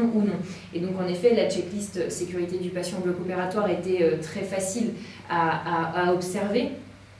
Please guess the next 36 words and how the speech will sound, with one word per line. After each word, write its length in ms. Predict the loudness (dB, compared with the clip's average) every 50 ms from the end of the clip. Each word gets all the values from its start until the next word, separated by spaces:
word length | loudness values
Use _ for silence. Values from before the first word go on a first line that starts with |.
| -16 -12 -12 -10 -10 -4 0
parce 240 | 2 4 4 2 2
que, 120 | 2 2
euh, 420 | 2 4 4 4 4 6 6 6 4
elle 140 | 4 4 4
avait 220 | 4 4 4 4 2
été 160 | 2 2 2
mise 140 | 2 2 2
en 100 | 0 2
place 220 | 2 2 2 4
depuis 200 | 2 2 2 0
un 60 | -2 -2
certain 300 | -2 -2 -4 -4 -4 -4
nombre 260 | -2 -2 0 2 2
d'années 380 | 4 6 6 6 6 4 4 4
et 140 | 4 4 6
elle 80 | 6
était 180 | 4 4 4 4
obligatoire 560 | 4 4 4 2 2 2 0 0 0 -2 0
de 60 | 0 -2
toute 180 | -2 -4 -6
façon, 280 | -6 -8 -8 -6 -6 -6
euh, 200 | -4 -4 -2 -2
depuis 280 | -2 -4 -4 -6 -6
les 100 | -4 -2
recommandations, 680 | -2 -2 -2 -2 -4 -2 0 2 2 2 0 0 -6 -4
euh, 600 | -4 -4 -4 -4 -6 -8 -10 -14 -14 -10 -6 -4
H 180 | -2 -2 -2 0 2
A 120 | 2 4 4
S. 120 | 2 2 0 -2 -4 -6 -8 -12 -10 -6 -4
Et, 260 | 0 2 4 6 6
euh, 240 | 6 6 6 4 4 4
et 60 | 4 4
donc 260 | 6 6 6 6 6
avant, 280 | 6 4 4 2 2 2 2
euh, 120 | 2 0
chaque 320 | 0 2 2 4 4 2